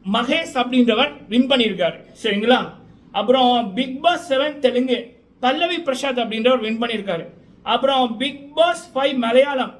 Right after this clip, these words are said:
அகில் மாறர் அப்படின்றவர் வின் பண்ணியிருக்காரு. அப்புறம் Bigg Boss செவன்டீன் ஹிந்தி, அஹ், முனாவார், அஹ், ஃபர்-, அஹ், ஃபரூக்யூ அப்படின்றவங்க வின் பண்ணியிருக்காங்க.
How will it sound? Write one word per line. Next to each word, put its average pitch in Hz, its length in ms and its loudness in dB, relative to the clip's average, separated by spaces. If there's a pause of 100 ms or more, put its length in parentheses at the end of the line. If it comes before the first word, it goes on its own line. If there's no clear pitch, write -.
(200)
அகில் 302 380 -8
மாறர் 247 380 -2 (180)
அப்படின்றவர் 262 480 0
வின் 233 180 -10
பண்ணியிருக்காரு. 202 460 -6 (420)
அப்புறம் 233 360 0
Bigg 269 180 -8 (120)
Boss 339 140 0 (120)
செவன்டீன் 269 460 -2
ஹிந்தி, 254 280 -4 (520)
அஹ், 214 260 -6
முனாவார், 302 640 0 (280)
அஹ், 214 480 -4
ஃபர்-, 254 260 -2 (840)
அஹ், 214 200 -6
ஃபரூக்யூ 269 500 -4 (340)
அப்படின்றவங்க 269 540 -2 (140)
வின் 254 180 -4
பண்ணியிருக்காங்க. 226 460 0